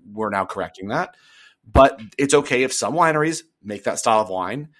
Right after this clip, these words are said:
and his palate likes that style of wine, and there's a lot of other people that like that style of wine. That's okay. I mean, I just think that it, there's so much variety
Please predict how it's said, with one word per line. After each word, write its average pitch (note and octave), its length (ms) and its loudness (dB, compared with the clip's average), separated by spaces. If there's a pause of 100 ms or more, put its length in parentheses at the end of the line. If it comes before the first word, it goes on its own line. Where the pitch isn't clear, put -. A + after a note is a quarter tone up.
(200)
and A2 160 -8
his A#2 200 -6
palate G#2 280 -2
likes F2+ 180 -8
that F2+ 140 -6
style F#2 180 -4
of F2 80 -12
wine, F2+ 400 -10
and G2+ 180 -10
there's F#2 180 -6
a G2 40 -6
lot F2+ 220 -8
of F#2 80 -10
other F2 60 -14
people F2+ 160 -4
that E2 80 -8
like F2 260 -12
that E2 120 -10
style E2 220 -8
of F2 80 -14
wine. G#2+ 220 -10 (260)
That's F3 160 -6
okay. B3+ 520 -6 (580)
I D3+ 80 0
mean, D#3 160 -2
I D3 80 2
just D3 200 -6
think D3 180 -6
that A#2+ 200 -6
it, A#2 140 -10
there's A2+ 280 -8
so A#2 200 -2
much A#2+ 240 -4
variety F#2+ 680 -8